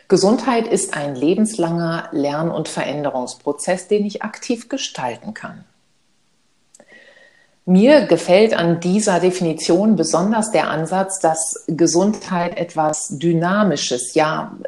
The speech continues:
Prozesshaftes und sogar Lebendiges ist, wenn ich das so sagen kann. Und das gepaart mit dem Aspekt der Selbstwirksamkeit. Denn ich selbst kann mit dem, was mich ausmacht als Mensch, Einfluss nehmen auf meine Gesundheit,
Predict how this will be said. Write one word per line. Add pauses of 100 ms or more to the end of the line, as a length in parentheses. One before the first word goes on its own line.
(160)
Prozesshaftes
und
sogar
Lebendiges
ist,
wenn
ich
das
so
sagen
kann. (800)
Und (160)
das
gepaart
mit
dem
Aspekt
der
Selbstwirksamkeit. (180)
Denn
ich
selbst
kann
mit
dem,
was
mich
ausmacht
als
Mensch, (400)
Einfluss
nehmen
auf
meine
Gesundheit,